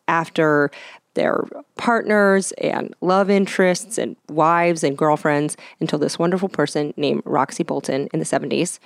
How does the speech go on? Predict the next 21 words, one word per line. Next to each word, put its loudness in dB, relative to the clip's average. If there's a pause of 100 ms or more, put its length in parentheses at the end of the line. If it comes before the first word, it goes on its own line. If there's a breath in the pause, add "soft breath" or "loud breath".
(100)
an -2
ardent 0 (300)
and 0
accomplished 0
feminist 0
icon 0
and 0
activist, -2 (320 loud breath)
suggested 2
maybe 6
they 6
should 2
alternate 4
those 4
with 2
male 2
names. -4 (160)
Although 2
Roxy 2
initially 0
suggested -2